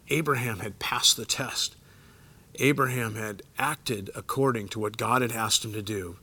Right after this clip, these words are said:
He had recognized God's authority in the situation and completely believed in it. You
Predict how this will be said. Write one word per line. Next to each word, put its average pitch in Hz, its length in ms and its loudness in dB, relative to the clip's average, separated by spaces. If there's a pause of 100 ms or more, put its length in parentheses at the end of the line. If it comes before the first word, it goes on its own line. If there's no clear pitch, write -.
(100)
He - 360 -2
had 120 180 -2
recognized 113 760 0
God's 127 320 -2
authority 127 800 -2
in 107 100 -8
the 104 80 -4
situation 104 720 -4
and 98 160 -10
completely 135 760 -2 (560)
believed 110 520 0
in 90 140 -8
it. 87 120 -12 (800)
You 151 420 2